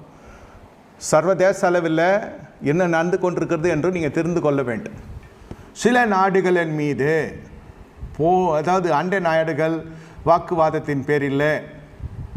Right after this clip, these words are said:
என்ன யுத்தங்கள் எழும்புகிறது. யுத்தங்கள் வந்தால் இருக்கிற கனிம வளமும் இருக்கிற சில நல்ல காரியங்களும் பூமியில ஸ்தம்பிக்கப்பட்டு போகும்.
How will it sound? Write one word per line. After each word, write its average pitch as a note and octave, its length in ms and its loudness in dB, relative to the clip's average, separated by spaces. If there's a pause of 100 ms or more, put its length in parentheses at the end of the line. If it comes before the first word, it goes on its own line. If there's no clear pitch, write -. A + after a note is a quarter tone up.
(180)
என்ன D3+ 340 0 (260)
யுத்தங்கள் E3 580 2
எழும்புகிறது. C#3 680 -2 (640)
யுத்தங்கள் A3+ 580 2
வந்தால் F3 460 2
இருக்கிற G3+ 480 2
கனிம F3 420 0
வளமும் D#3 440 0
இருக்கிற F#3+ 540 0
சில E3+ 360 0
நல்ல D#3+ 420 2
காரியங்களும் D#3 840 0 (240)
பூமியில F#3+ 440 4 (100)
ஸ்தம்பிக்கப்பட்டு F3 600 0
போகும். C3+ 340 -2